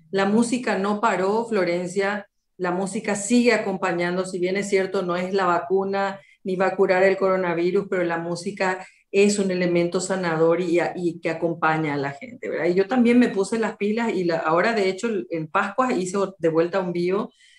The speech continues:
donde hice todo un repertorio de canciones, de canciones, no sé si religiosas, pero canciones como, como del alma, ¿no? Como que estamos en un momento donde tenemos que,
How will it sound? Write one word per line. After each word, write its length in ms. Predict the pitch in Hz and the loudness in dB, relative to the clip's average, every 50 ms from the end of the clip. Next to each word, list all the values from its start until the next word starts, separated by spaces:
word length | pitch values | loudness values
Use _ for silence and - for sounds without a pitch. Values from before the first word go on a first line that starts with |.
| _ _ _ | _ _ _
donde 340 | - 185 196 196 190 208 190 180 | -4 -2 0 2 4 4 4 4
hice 240 | 220 220 - 277 | 4 2 2 0
todo 260 | 262 262 262 277 294 302 | 2 4 4 4 6 6
un 80 | 294 | 4
repertorio 580 | 285 311 - 277 233 208 - 214 214 214 226 226 | 4 2 2 2 2 2 2 0 0 2 2 2
de 120 | 233 233 | 0 0
canciones, 760 | 233 208 196 - - - 202 196 202 214 233 247 247 - - _ _ _ _ _ _ _ | 0 -2 -4 -4 -4 -6 -4 -2 -2 0 0 -2 -2 -4 -10 _ _ _ _ _ _ _
de 160 | - 180 202 | -4 -4 -2
canciones, 680 | 196 214 202 202 202 220 214 220 226 233 240 240 240 - | -2 -2 -4 -2 0 0 0 2 2 2 2 2 2 2
no 160 | 233 240 240 | 2 2 2
sé 160 | 233 - 302 | 2 0 -2
si 140 | 277 - 320 | -4 -4 -4
religiosas, 600 | 285 311 320 285 254 - - 240 226 220 233 247 254 | -2 -2 -2 -2 -2 -2 0 -2 0 0 -2 -2 -2
pero 180 | 247 233 226 - | -2 -2 0 -2
canciones 520 | 220 208 202 208 226 220 226 247 240 240 | -2 -4 -4 -2 -2 0 0 0 0 0
como, 460 | - 240 233 220 214 208 202 196 202 190 180 180 180 | 0 -2 0 0 0 0 -2 -2 -4 -6 -12 -14 -10
como 220 | - 208 220 226 | -6 -4 -2 0
del 220 | 220 220 202 202 202 | 2 4 4 4 4
alma, 400 | 196 190 180 165 156 151 143 139 | 4 4 2 0 0 -2 -4 -4
¿no? 180 | 151 156 156 | -6 -6 -6
Como 220 | - 175 175 175 175 | -6 -4 -4 -4 -4
que 120 | - 185 | -4 -6
estamos 400 | 180 - - 214 220 233 240 247 | -6 -2 0 0 2 4 4 4
en 100 | 233 214 | 4 4
un 80 | 214 214 | 2 2
momento 380 | 208 202 190 190 185 - 208 | 2 0 0 -2 -2 -4 -4
donde 160 | 202 202 202 | -4 -4 -4
tenemos 400 | - - 180 175 175 185 196 190 - | -6 -4 -4 -4 -4 -4 -6 -6 -4
que, 200 | - 202 208 - | -4 -4 -4 -6